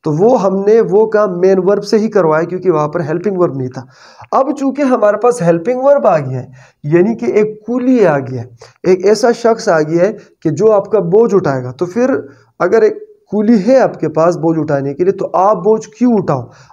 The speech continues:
आपको जो मेन वर्ब है वो बोझ क्यों उठाए? तो उसको बोझ उठाने की ज़रूरत नहीं है। अब जो एस और ईएस के इजाफा है वो कौन करेगा? वो आपका हेल्पिंग वर्ब उठाएगा। हेल्पिंग वर्ब क्या है? डू है, तो हम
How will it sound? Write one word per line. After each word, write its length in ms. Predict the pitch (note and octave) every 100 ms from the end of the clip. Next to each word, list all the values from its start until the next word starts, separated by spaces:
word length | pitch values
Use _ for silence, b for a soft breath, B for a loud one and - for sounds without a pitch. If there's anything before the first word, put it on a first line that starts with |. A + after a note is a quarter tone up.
| -
आपको 300 | D#3+ D#3+ G3+
जो 160 | F#3
मेन 220 | E3+ F#3+ G#3
वर्ब 240 | E3 D#3+
है 80 | F#3+
वो 200 | D#3 F3
बोझ 240 | F3 F#3+ F#3
क्यों 120 | - G3+
उठाए? 260 | D#3 D#3 B B _
तो 80 | F#3+
उसको 260 | G3 G#3+
बोझ 220 | F#3+ G3 G#3
उठाने 280 | G3+ F#3+
की 80 | F#3+
ज़रूरत 300 | F3+ F3+ F#3
नहीं 220 | D#3+ G#3 B3+
है। 80 |
अब 180 | A3+ G3
जो 120 | F3+ F#3+ A#3
एस 120 | A#3
और 100 | G#3+
ईएस 260 | G#3+ A#3 A3+
के 100 | A3+
इजाफा 360 | G3 F#3 F#3
है 80 | A#3
वो 180 | G#3 G3+
कौन 260 | G3+ B3+ B3
करेगा? 400 | G#3 G3 A#3 C4 B B B _ -
वो 540 | C3 G3 B3+ C4+ -
आपका 300 | G3 G3+ G3+
हेल्पिंग 520 | A#3 D3 F#3 F#3 A#3+ A#3
वर्ब 180 | G#3+
उठाएगा। 340 | F3 E3 D3+ C#3+
हेल्पिंग 260 | D3 F#3
वर्ब 140 | G3 F#3+
क्या 140 | A3
है? 100 | G3+
डू 300 | D3 B2 A3+
है, 200 | B3 C#4+ C#4+ B B _
तो 60 | F#3
हम 140 | G#3+